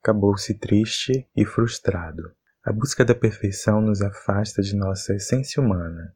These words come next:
que é imperfeita em sua natureza. Não reconhecer isso pode originar quadros, além da frustração,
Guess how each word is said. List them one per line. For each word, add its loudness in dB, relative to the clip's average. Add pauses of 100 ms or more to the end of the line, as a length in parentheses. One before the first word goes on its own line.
que 0
é 4
imperfeita 0
em 0
sua 0
natureza. -4 (240)
Não 4
reconhecer 4
isso 0
pode 4
originar 0
quadros, 0 (140)
além 2
da 2
frustração, -2